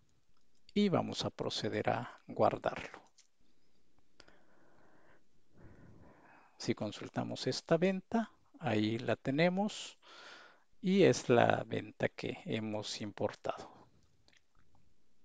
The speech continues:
Estas opciones también ya me la habían pedido. Esto va a facilitar mucho la carga de la información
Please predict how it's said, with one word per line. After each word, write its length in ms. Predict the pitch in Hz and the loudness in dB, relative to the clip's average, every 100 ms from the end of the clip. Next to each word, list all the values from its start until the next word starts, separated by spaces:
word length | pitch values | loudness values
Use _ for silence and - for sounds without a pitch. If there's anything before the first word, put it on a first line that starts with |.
| - - - - _ | -20 -20 -20 -20 _
Estas 600 | 135 - - 113 107 - - | 0 0 6 6 6 0 -4
opciones 460 | 123 - 131 135 | -2 0 0 2
también 340 | - 101 104 104 | 4 2 0 -2
ya 120 | 104 | 0
me 140 | 104 | 0
la 220 | 107 107 | 2 4
habían 460 | 113 113 107 104 107 | 4 0 -2 -4 -6
pedido. 540 | - 131 165 180 180 | -2 -2 0 2 2
Esto 340 | 120 117 - 110 | 0 -2 -2 2
va 100 | 107 | 4
a 40 | |
facilitar 640 | - 117 - 104 - 113 107 | 4 0 0 -6 2 2 2
mucho 520 | 117 127 - - 160 | -2 -6 -6 0 4
la 140 | 113 | 4
carga 340 | - 104 110 110 | 4 2 4 2
de 80 | |
la 120 | 104 104 | 2 -2
información 840 | 104 123 113 123 - 185 196 202 | -4 -4 -2 -2 0 2 2 0